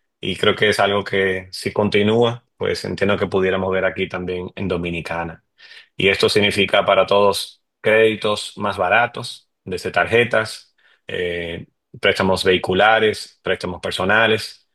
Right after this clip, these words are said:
hipotecas. O sea, ver-, viéramos, si esto continúa, eh, una reducción en, en esas tasas, que es algo muy positivo para muchos.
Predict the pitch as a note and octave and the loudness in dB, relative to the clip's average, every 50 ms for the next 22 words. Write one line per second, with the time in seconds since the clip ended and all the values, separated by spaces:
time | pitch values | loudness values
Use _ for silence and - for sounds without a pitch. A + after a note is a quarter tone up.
0 | _ _ _ _ G#2+ F#2 E2+ F2 F2+ - - G#2+ A2+ A#2 - - - - - - | _ _ _ _ -8 -6 -4 -6 -6 0 2 2 2 2 2 -2 -4 -4 -4 -10
1 | - - _ _ _ _ _ _ _ - - G2 F#2 F2 F2 E2+ - _ _ _ | -14 -18 _ _ _ _ _ _ _ -4 0 2 2 2 0 -2 -8 _ _ _
2 | _ _ _ _ - F#2+ G2 G2 F#2 F#2+ G2+ - G#2 A2 A2+ A#2+ A#2+ B2+ B2+ B2 | _ _ _ _ -2 2 4 4 4 2 0 0 2 4 6 6 6 6 4 4
3 | B2 B2 B2 - - - - - A2+ A2 G#2+ - - - A#2+ A#2 G2+ A2 A2 A2 | 4 2 2 -2 -6 -6 -2 2 2 2 2 2 2 2 2 2 2 0 0 2
4 | A#2+ B2 B2+ B2+ C#3+ - _ _ _ _ _ - - F#2+ F#2+ F#2+ G2+ G#2 A2+ A2 | 0 0 -2 -4 -6 -8 _ _ _ _ _ -8 -2 0 0 0 0 0 0 0
5 | G2+ G2 F#2 - - G2+ G2+ G2+ G2+ - _ _ _ _ G2 G2 F#2 F#2 F#2 - | 0 0 0 -2 -2 0 0 -2 -6 -10 _ _ _ _ -6 -6 -6 -6 -8 -8
6 | - G2 G2 F#2 G#2+ G#2 - - - A2+ A2+ A#2 A#2 - D3 D3 - - - - | -6 -6 -6 -4 -4 -4 -6 0 2 2 2 2 0 -2 -8 -8 -10 -16 -16 -16
7 | - - F#2+ F2 F#2 F2+ F2+ F#2+ G#2 F#2+ - F#2 - - E2+ G2 F#2+ G2 F#2 F#2+ | -8 -6 -4 -2 0 -2 0 0 -2 -2 -2 -2 -2 -2 -2 0 0 0 0 0
8 | F#2+ F2+ F2 F#2 F#2+ G#2 A2 G#2+ - D2 - - - _ _ | -2 -2 -2 -4 -4 -4 -4 -4 -6 -6 -8 -8 -14 _ _